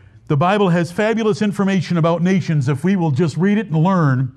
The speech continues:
calling Tyre the mart of nations, mentioning some of the destinations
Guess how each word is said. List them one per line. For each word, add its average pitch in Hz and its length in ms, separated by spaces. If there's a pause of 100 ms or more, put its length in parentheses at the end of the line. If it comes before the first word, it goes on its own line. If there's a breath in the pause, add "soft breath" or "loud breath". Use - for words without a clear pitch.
(600 soft breath)
calling 196 480
Tyre 196 400
the 143 120
mart 180 360
of 156 160
nations, 151 640 (280 soft breath)
mentioning 165 540
some 202 220
of 190 80
the 151 80
destinations 175 840